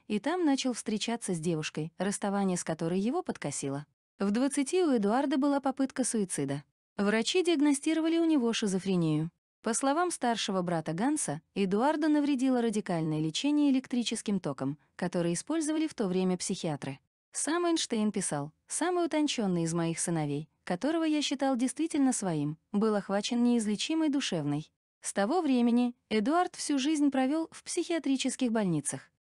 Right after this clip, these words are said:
Эйнштейн до конца жизни поддерживал переписку с сыном, но не видел его после эмиграции в С Ш А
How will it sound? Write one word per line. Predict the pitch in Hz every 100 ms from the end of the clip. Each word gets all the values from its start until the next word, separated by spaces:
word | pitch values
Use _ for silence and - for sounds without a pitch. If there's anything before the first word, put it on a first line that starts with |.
| _
Эйнштейн | 233 240 240 - 349 302
до | 240
конца | 220 196 185 160
жизни | 214 277 240 214 _ -
поддерживал | 240 226 339 330 330 320
переписку | 285 254 233 220 247
с | 214
сыном, | - 160 156 160 _
но | 202 220
не | 311 359
видел | 349 294
его | 262 240 226
после | 208 196 190
эмиграции | 175 175 165 156 -
в | 139
С | -
Ш | 139 170
А | 247